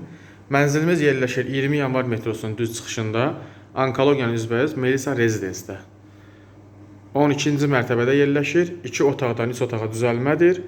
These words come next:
doxsan kvadratdan ibarətdir. Mənzilimiz nağd satılır, kreditlə satılmır.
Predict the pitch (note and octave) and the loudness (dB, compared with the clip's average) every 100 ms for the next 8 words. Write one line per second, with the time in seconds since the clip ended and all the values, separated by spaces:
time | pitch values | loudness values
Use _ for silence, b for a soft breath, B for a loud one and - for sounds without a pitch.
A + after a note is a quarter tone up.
0 | B B B - C3 - D3+ D3+ D3+ C#3 | B B B -6 -4 -2 -4 -2 -2 -2
1 | C3+ D3 D3 C3+ A2 G2 G2 - - - | -2 -2 0 0 0 -2 -6 -12 -18 -20
2 | - - C3+ C#3 D3 D3 D3+ A#2 A#2+ B2 | -20 -2 2 2 2 2 0 0 0 0
3 | - C#3+ C#3+ D#3+ E3+ B B B B - | 0 -4 0 0 0 B B B B -2
4 | C#3 C#3 C3+ A#2 A2+ A#2 C3+ C3+ D3+ F3 | -2 0 -2 -4 -2 -4 -2 -2 -2 -2